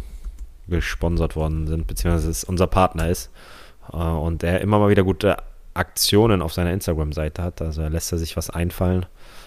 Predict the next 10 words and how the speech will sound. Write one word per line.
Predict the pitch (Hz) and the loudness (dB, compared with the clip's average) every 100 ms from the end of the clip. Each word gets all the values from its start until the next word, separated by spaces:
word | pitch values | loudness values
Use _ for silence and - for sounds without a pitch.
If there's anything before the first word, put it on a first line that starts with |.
| - - | -14 -6
Ähm, | 85 85 | -2 -2
schaut | 80 85 80 | 0 0 0
doch | 78 | -4
einfach | 82 87 80 | -4 -4 0
gerne | 90 90 | 0 0
mal | 87 | -2
vorbei. | - 80 87 90 90 - | -2 0 2 2 -2 -8
Sporthaus | - - - 92 92 95 90 87 - | -8 -8 -2 0 2 4 4 4 0
unterstrich | 95 87 85 - 85 - | -4 0 -2 -2 -4 -2
Husum. | 87 82 78 | -2 -2 -2